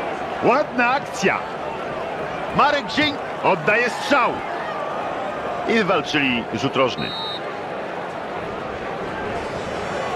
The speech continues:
Troszkę nerwowo, ale udało się. Dobra okazja.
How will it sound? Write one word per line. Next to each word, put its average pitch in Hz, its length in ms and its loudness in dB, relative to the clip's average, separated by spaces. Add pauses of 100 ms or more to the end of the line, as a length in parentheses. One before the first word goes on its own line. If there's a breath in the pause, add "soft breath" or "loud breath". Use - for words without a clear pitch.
(1600)
Troszkę 143 360 4
nerwowo, 185 560 4
ale 175 140 2 (440)
udało 170 220 6
się. - 220 -4 (1300)
Dobra 269 300 6
okazja. 233 540 2